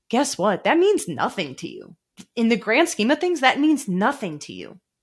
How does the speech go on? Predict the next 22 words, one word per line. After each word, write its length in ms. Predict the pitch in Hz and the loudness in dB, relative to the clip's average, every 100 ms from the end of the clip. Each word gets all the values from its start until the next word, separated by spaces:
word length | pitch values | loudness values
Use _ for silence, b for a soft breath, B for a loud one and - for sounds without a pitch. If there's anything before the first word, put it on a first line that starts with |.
| _ | _
because 240 | 202 240 | -2 0
it's 120 | 220 | 2
not 180 | 277 262 | 2 0
coming 360 | - 262 277 175 | 2 4 4 0
from 220 | - 90 | -6 -12
you. 240 | 73 65 160 _ _ _ _ _ - | -14 -16 -20 _ _ _ _ _ -10
It's 180 | 175 208 | -6 2
not 200 | 220 - | 2 4
something 300 | 220 214 196 | 2 2 4
that 340 | 196 190 - - _ _ _ | 6 6 2 -6 _ _ _
you 680 | 147 165 226 269 220 196 185 - _ | -8 -2 2 2 2 -2 -4 -10 _
want 420 | 147 143 202 302 | -12 2 4 4
to 80 | 226 | 0
do 240 | 151 151 143 | -4 -4 -4
or 80 | 147 | -2
that 160 | 165 | -2
you 200 | 180 202 | 0 -2
voluntarily 720 | 175 190 214 185 185 208 196 175 | 2 4 4 0 0 0 0 -2
would 140 | 156 | -2
like 320 | 156 175 180 - | 2 2 2 -4
to 100 | 160 | -4
implement, 480 | 190 233 151 82 | -4 -4 -8 -10